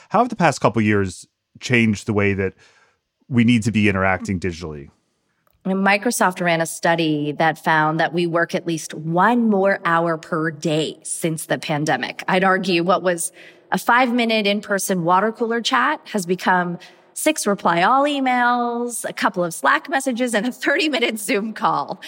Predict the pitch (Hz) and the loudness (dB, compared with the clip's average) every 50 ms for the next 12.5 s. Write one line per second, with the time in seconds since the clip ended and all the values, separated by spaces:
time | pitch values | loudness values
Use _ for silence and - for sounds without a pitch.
0 | - - - - - - _ _ _ _ _ _ _ _ _ _ - - 240 247 | -20 -20 -20 -20 -20 -20 _ _ _ _ _ _ _ _ _ _ -2 0 2 2
1 | 247 254 277 311 320 294 214 208 196 196 190 185 185 180 180 180 180 180 180 - | 2 2 2 0 0 0 0 0 0 2 0 0 0 0 0 -2 -2 -4 -6 -10
2 | - - - _ - _ - 190 175 - _ _ _ _ _ _ _ _ _ - | -12 -14 -16 _ -20 _ -16 -16 -16 -16 _ _ _ _ _ _ _ _ _ -8
3 | 196 175 220 208 185 220 240 254 285 269 247 254 202 196 202 190 180 156 180 165 | -2 0 0 2 2 2 2 2 2 2 0 -2 -2 -2 -2 -2 -2 -2 -2 -4
4 | 156 180 - - - - - 202 220 175 175 190 190 180 180 180 196 - 185 180 | -4 -4 -8 -12 -12 -6 -4 -4 -2 0 2 4 4 4 4 2 0 -2 -2 -4
5 | 170 - - - 185 170 170 170 160 - - 190 180 175 180 185 180 175 185 175 | -2 -2 -4 -4 -4 -4 -4 -4 -4 -2 -2 -2 -2 0 0 0 0 0 0 0
6 | 170 165 175 160 170 165 165 165 160 156 - 180 185 196 214 233 196 185 160 151 | 0 0 0 0 2 2 2 2 0 0 0 0 0 2 2 2 2 2 0 0
7 | - - 156 156 160 156 151 - - 165 156 156 165 165 165 - 185 185 - 160 | -4 -8 -6 -4 -2 -2 -2 -2 -2 -4 -4 0 -2 -2 0 0 -2 -2 -2 -2
8 | 151 156 151 - - - - - - - - - 170 - 190 180 180 180 - - | -2 -2 -2 -4 -4 -6 -6 -6 -6 -6 -6 -8 -2 2 2 2 2 0 -4 -10
9 | - - - - - - _ - 190 - 254 294 311 - 208 208 185 170 165 170 | -10 -12 -20 -20 -20 -20 _ -8 0 2 2 2 2 2 2 2 2 2 2 0
10 | 180 175 170 160 - - - 175 170 165 165 156 165 156 - - 175 175 170 170 | 0 0 0 -2 -4 -4 -4 -4 -2 -2 0 -2 -2 -2 0 2 2 2 2 0
11 | 160 - 247 311 - - - - 226 220 226 220 196 - - - 175 151 - - | 0 0 0 -2 -2 -4 -2 0 2 2 2 0 0 -2 -2 -6 -6 -6 -8 -12
12 | - - 208 208 226 240 240 247 - | -6 -2 0 2 4 4 4 2 0